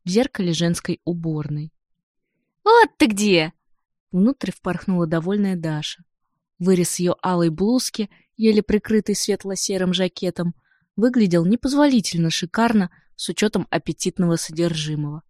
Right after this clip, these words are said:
"Привет". "А Фадеев с самого утра порадовал меня коробочкой Феррера". "Чудненько! Значит, козыри сработали?" "Я всегда говорила, путь к сердцу мужчины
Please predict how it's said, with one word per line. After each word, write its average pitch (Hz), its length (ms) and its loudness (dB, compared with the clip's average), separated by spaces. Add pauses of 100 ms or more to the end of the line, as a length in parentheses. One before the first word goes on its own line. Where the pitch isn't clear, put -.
(640)
"Привет". 214 560 -2 (680)
"А - 80 2
Фадеев 220 640 0
с - 60 -4
самого 220 500 4
утра 254 400 0 (320)
порадовал 294 440 6
меня 196 160 2
коробочкой 247 560 0
Феррера". 294 580 0 (840)
"Чудненько! 269 580 -2 (360)
Значит, 208 400 0
козыри 240 340 2
сработали?" 220 680 -2 (540)
"Я 202 160 2
всегда 220 400 4
говорила, 175 480 2 (380)
путь 233 260 2
к - 60 -4
сердцу 202 460 2
мужчины 196 580 2